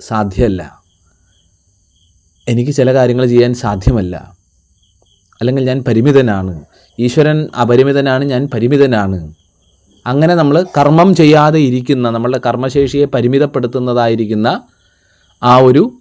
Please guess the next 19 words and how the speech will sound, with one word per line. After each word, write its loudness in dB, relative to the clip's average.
അവസ്ഥയെ -2
കലാതത്വം -2
എന്ന് -6
പൊതുവേ 4
പറയാം. 0
ഇതിനൊക്കെ -12
വിശദമായ -6
തലങ്ങളിലേക്ക് 2
നമുക്ക് -2
പോകേണ്ടതുണ്ട്. 0
മറ്റൊരു 2
തലം 2
വിദ്വ-, 2
വിദ്യാതത്വം 0
എന്ന് -4
പറയും. -6
എൻ്റെ 2
അറിവ് 2
പരിമിതമാണ് -2